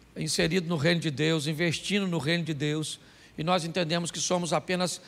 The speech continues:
mais uma agência, ok? Onde você estiver inserido, você melhore a vida das pessoas. Então, assim que acabar, aquelas cortinas ali vão abrir, não é isso? As cortinas vão abrir. E a comida vai tá lá.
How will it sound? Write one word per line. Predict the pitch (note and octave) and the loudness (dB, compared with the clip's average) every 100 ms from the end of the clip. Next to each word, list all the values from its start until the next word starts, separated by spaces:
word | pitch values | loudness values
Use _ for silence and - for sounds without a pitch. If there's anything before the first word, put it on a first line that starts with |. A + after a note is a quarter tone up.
| - | -10
mais | D3+ F#3+ G3+ D3 | -2 0 0 0
uma | F3+ F3+ F3 - - - | 0 0 -2 -4 -18 -12
agência, | - F3 B2+ D#3+ D3+ - D3+ - - - - | -6 -4 0 0 -2 -4 -8 -14 -20 -20 -8
ok? | C#3+ C3 E3+ | -6 -2 0
Onde | E3+ G#3+ F3+ | 0 0 -2
você | F#3+ F#3 | -2 0
estiver | F3+ F3+ E3+ F#3 | 0 0 0 2
inserido, | F3 - E3 E3 E3 - - - - - | 0 -2 0 0 0 -4 -20 -20 -20 -6
você | D3+ D3+ D3+ - D#3 D3+ - - - - - - | -2 0 0 0 -2 -2 -6 -20 -20 -20 -20 -8
melhore | - F3 F3 F3+ | 0 4 6 4
a | |
vida | D#3+ D3 D#3+ | 2 0 -2
das | D3 D3 | -2 -2
pessoas. | - C#3 - C3+ | -2 -4 -4 -4
Então, | - E3+ | -2 0
assim | - G#3 | 0 0
que | G#3+ | 0
acabar, | G3+ F3+ F3 | 0 2 2
aquelas | - F#3+ F#3 | 2 0 0
cortinas | F#3+ E3 F#3 F3+ E3 | -2 -2 0 0 2
ali | E3+ E3 E3 - - | 2 2 0 -8 -6
vão | - F#3 | 2 4
abrir, | F#3+ D#3+ F#3 | 4 2 2
não | F3+ | 4
é | E3+ | 4
isso? | - C4 - - - - - - - - | 2 0 -4 -12 -20 -20 -20 -20 -20 -12
As | B2+ | -6
cortinas | - C3+ E3 G3 G#3 E3+ | -4 -2 0 2 2 2
vão | G3 | 2
abrir. | G3+ G3 F3 E3+ E3 - - - - - - - - - - - - - | 2 2 0 -2 -8 -16 -20 -20 -20 -20 -20 -20 -20 -20 -20 -20 -20 -6
E | C#3+ | 0
a | D#3 | 2
comida | D#3 E3+ D3+ D#3+ E3+ | 2 0 2 2 2
vai | D#3 D#3 | 2 0
tá | D#3+ | 0
lá. | C#3+ C3 G2+ | 0 -2 -6